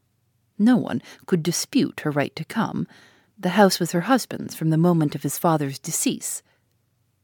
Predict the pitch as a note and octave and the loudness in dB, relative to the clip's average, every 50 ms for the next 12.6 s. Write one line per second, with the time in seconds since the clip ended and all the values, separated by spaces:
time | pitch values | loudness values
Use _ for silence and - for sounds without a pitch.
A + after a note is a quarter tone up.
0 | _ _ _ _ _ - - B3 - - - - - - - - B3 - - D#4+ | _ _ _ _ _ -6 -4 -4 -4 -6 -10 -20 -20 -16 -8 -6 -4 -2 0 2
1 | E4 C4+ - A3 G#3+ G#3 F#3+ - - C#3+ - - - - A2 - - C3 - - | 2 2 4 4 2 2 2 0 -2 -8 -6 -6 -8 -8 -8 -8 -8 -10 -10 -8
2 | - - F#3 E3 D#3 D3 C#3 - - - - _ - - - _ - F3 F3+ F3 | -4 -2 0 0 2 0 -2 -6 -6 -14 -20 _ -20 -20 -20 _ -8 -8 -6 -4
3 | - - C4+ B3+ B3+ A#3 - - - - - D#3+ D3 - F3+ F#3 F3 - - - | -2 0 2 4 4 4 2 0 -6 -6 -6 -6 -2 0 0 0 0 0 -4 -8
4 | - _ _ _ _ _ _ _ _ _ _ _ _ _ _ _ - - G#3 G#3 | -12 _ _ _ _ _ _ _ _ _ _ _ _ _ _ _ -4 -2 -2 0
5 | - B3 B3 A#3 - - D#4 G#3 - - - - A#2 D3+ D3+ D#3 E3+ F3 - D#3 | 2 0 0 0 2 4 4 4 4 2 -4 -6 -4 -2 2 2 2 2 2 -2
6 | C#3+ - - E3+ E3 D#3 - - - D3 C#3 B2+ - - D3 - - D3+ D3+ C#3+ | -4 0 0 0 0 0 -2 -4 -4 -4 -4 -4 -6 -8 -6 -4 -2 0 0 0
7 | C#3 - C#3+ C3+ C3 - - - _ _ _ _ - F#3 G3+ G3+ G#3 G3+ F#3+ F3+ | 0 0 0 -2 -2 -4 -10 -20 _ _ _ _ 2 2 4 6 6 6 6 4
8 | F3 - - - B3+ G#3+ D#3+ C3+ B2+ - - - - - - - - D#3 - _ | 2 -2 2 4 4 6 6 4 0 -2 -4 -8 -6 -6 -6 -8 -8 -8 -10 _
9 | _ - - _ _ _ _ _ - G#3 G#3 G3 - - E3 - F3 D#3+ D#3 - | _ -20 -20 _ _ _ _ _ -4 -4 -4 -4 -6 -10 -4 -4 -4 -4 -4 -4
10 | - A3+ G#3 F3+ F3 D#3+ D3+ D3 D3 - - B3+ A3+ E3+ - - - - - _ | -2 -2 0 0 0 0 0 -2 -4 -4 -2 -2 -2 -2 -4 -8 -10 -12 -14 _
11 | _ _ _ _ _ _ _ _ _ _ _ _ _ _ _ _ _ _ _ _ | _ _ _ _ _ _ _ _ _ _ _ _ _ _ _ _ _ _ _ _
12 | _ _ _ _ _ _ _ _ - C4 C4 - | _ _ _ _ _ _ _ _ -2 -2 -2 -2